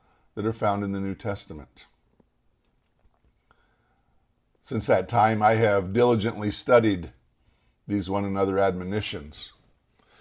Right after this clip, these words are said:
But in the past few weeks, much to my surprise, I discovered another dimension of the one another's. And even more surprising,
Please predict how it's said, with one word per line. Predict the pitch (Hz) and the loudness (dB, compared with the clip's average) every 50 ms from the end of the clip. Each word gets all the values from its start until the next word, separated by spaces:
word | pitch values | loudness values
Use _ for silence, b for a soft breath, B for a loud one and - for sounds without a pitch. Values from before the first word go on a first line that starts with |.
| b b b b - | b b b b 4
But | 135 - | 6 6
in | 175 156 | 6 6
the | 143 | 2
past | 139 143 170 196 214 208 - - | 2 4 4 6 6 4 2 0
few | - 214 170 160 151 | -4 -2 0 2 2
weeks, | 135 123 113 101 104 117 - - - - - - - - - _ _ _ _ _ _ _ _ _ _ _ _ | 2 2 2 2 0 -2 -4 -6 -8 -10 -8 -8 -8 -12 -14 _ _ _ _ _ _ _ _ _ _ _ _
much | 110 113 117 113 - | 0 0 0 0 -4
to | - 107 | -8 -4
my | 101 113 120 120 | -2 0 0 0
surprise, | - - - - 120 123 107 101 98 98 110 113 - - - - b b b b b b b b b b - | 0 -2 -4 -2 2 2 4 4 4 2 0 -4 -6 -10 -14 -18 b b b b b b b b b b 4
I | 131 156 | 4 6
discovered | 175 202 160 - - - 196 185 190 190 185 170 147 | 6 4 2 0 0 4 4 4 6 4 2 2 2
another | 135 151 139 135 147 165 165 180 170 | 0 0 2 2 2 2 2 0 0
dimension | 156 135 143 135 127 127 131 139 143 127 - - 120 104 101 98 101 101 101 - _ _ _ _ _ _ _ _ _ - | 0 0 0 0 0 -2 -2 -2 -4 -4 -4 -6 -4 -4 -4 -4 -6 -6 -8 -14 _ _ _ _ _ _ _ _ _ -4
of | 120 110 110 | -4 -2 -2
the | 117 | -2
one | 113 110 113 113 113 | 0 2 2 2 2
another's. | 107 101 104 104 104 98 90 80 76 73 - - - _ _ _ _ _ _ _ _ _ _ _ _ _ | 0 0 0 0 0 0 -4 -6 -8 -12 -16 -18 -20 _ _ _ _ _ _ _ _ _ _ _ _ _
And | - 120 127 | -2 2 4
even | 151 151 143 139 120 117 | 4 4 4 4 2 4
more | 135 185 262 254 | 4 4 4 4
surprising, | - - 147 110 - 131 110 101 101 107 104 120 127 143 156 143 - | 4 0 -6 -2 2 4 6 6 6 4 0 -4 -6 -8 -8 -10 -14